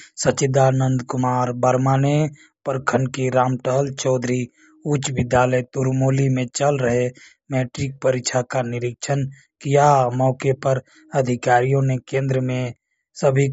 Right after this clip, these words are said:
कमरों की विस्तृत जानकारी लिया, साथ ही केंद्राधीक्षक व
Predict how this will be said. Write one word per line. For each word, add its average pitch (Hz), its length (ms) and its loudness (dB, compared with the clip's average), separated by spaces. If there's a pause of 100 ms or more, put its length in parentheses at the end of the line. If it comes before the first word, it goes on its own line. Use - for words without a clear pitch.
कमरों 135 400 2
की 135 180 -8 (160)
विस्तृत 139 640 -6 (300)
जानकारी 127 600 2 (120)
लिया, 135 340 4 (600)
साथ 131 400 2
ही 135 120 -2
केंद्राधीक्षक 135 1040 -2
व 127 240 2